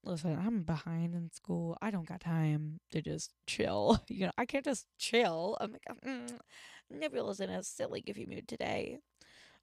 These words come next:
Okay, listen. There's, like, a biorhythm, a biorhythm, whatever, biorhythm, which I cannot read that 'cause it's just a bunch of lines. Let's see if there's any financial advice.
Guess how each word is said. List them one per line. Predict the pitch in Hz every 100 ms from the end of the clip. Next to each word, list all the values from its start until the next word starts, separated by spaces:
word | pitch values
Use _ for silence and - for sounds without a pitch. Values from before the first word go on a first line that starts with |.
| _ -
Okay, | 285 202 170 -
listen. | 233 214 180 165 160 - _ _ -
There's, | 277 330
like, | 370
a | 262 156 - -
biorhythm, | 175 180 220 247 262 269 294 339 370 349 _ _ _ _ _ _
a | 202 165 - -
biorhythm, | 170 208 254 277 277 285 302 311 339 381
whatever, | 285 202 180 180 - -
biorhythm, | 185 208 262 269 269 285 285 311 - - - _
which | -
I | -
cannot | 233 - 269 -
read | 185 185
that | 202 202
'cause | -
it's | 190 -
just | 247 -
a |
bunch | 180 165 160
of | 170 156
lines. | 147 147 202 294 453 - - - _ _ - _ _
Let's | - 170 170 - -
see | - 180 160 156
if | -
there's | - 180
any | 165 160
financial | - 170 151 151 170 - - -
advice. | - - - -